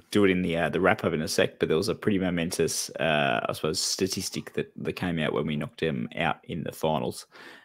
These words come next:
Uh, looking at it, similar weather matches. So this was the one that took the cake, I reckon, but there was plenty of others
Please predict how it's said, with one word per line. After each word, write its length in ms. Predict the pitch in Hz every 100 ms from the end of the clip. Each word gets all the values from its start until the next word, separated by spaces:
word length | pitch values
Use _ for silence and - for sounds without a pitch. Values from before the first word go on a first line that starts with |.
| _
Uh, 420 | 87 90 92 95 -
looking 300 | 101 120 123
at 80 | 104
it, 180 | 104 - -
similar 560 | - - 131 123 90
weather 560 | - 85 95 90 90 - - -
matches. 680 | 101 - - 85 78 - - - - -
So 760 | - - 107 101 101 98 98 101 - _ - - _ -
this 300 | - 131 156
was 280 | 151 104 -
the 100 | 98
one 160 | 95
that 120 | 85 -
took 160 | -
the 60 | -
cake, 380 | - 92 98 95
I 140 | 87
reckon, 500 | 85 82 85 85 -
but 420 | - 87 - - -
there 140 | 92 87
was 140 | 87
plenty 260 | - 113 107
of 80 | 92
others 340 | 90 92 -